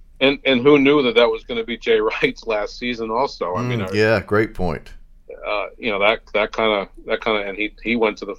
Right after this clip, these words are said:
Speaker 1: they went to the Final Four that year too. And Dan Gavitt, who's on our board and was with us that weekend, you know, we saw him at the end of the road, and, you know, he made a comment, was like, "Man, the team we saw in No-,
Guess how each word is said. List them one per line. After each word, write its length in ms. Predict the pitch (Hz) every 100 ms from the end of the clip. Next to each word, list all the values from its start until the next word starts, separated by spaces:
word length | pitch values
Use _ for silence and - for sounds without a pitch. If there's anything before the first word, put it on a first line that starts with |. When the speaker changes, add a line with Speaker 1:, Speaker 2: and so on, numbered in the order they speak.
| -
Speaker 1:
they 120 | 104
went 160 | 110 107
to 60 | 104
the 100 | 98
Final 300 | 107 104 104
Four 260 | - 110
that 220 | 104 101
year 100 | 98
too. 380 | 98 - 107 107
And 120 | 95
Dan 220 | 98 113 107
Gavitt, 380 | 110 113 110 -
who's 140 | 101
on 100 | 101
our 140 | 101
board 460 | 98 107 107 110 98
and 120 | 95
was 300 | 95 - -
with 220 | 110 104 104
us 240 | 98 - 113
that 220 | 120 120
weekend, 540 | 107 101 104 101 95 -
you 80 | 98
know, 80 |
we 180 | 90 98
saw 300 | - 113 98
him 100 | 95
at 100 | 90
the 100 | 92
end 120 | 107 131
of 40 |
the 80 | 104
road, 360 | 98 98 95 87
and, 120 | - - - - -
you 80 | 92
know, 20 |
he 100 | 113
made 180 | 113 101
a 60 | 92
comment, 220 | 101 98
was 120 | 90
like, 120 | 90
"Man, 260 | 92 123 104
the 80 | 90
team 280 | - 123 127
we 80 |
saw 320 | 113 123 117 113
in 80 |
No-, 240 | 104 98